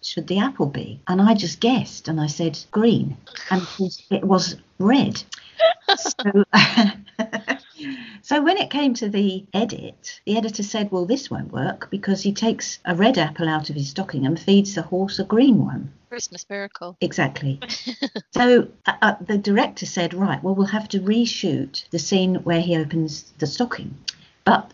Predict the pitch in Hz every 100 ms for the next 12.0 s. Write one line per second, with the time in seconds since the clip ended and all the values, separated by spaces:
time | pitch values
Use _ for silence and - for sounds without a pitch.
0 | - 180 202 214 208 214 165 104 139 196
1 | - 170 185 185 156 160 185 185 151 -
2 | 143 - _ - 185 185 180 185 226 233
3 | 135 131 - 165 - - - 180 - 165
4 | 139 - - - 220 233 254 330 370 -
5 | - - - _ - - - _ - 196
6 | 214 247 240 208 226 220 208 190 180 175
7 | - _ 190 175 196 190 151 139 143 139
8 | - _ 175 180 185 175 - - 196 220
9 | 269 220 196 196 - 185 185 190 - 175
10 | 165 156 147 139 139 - - 160 120 -
11 | - - - 359 349 349 330 185 190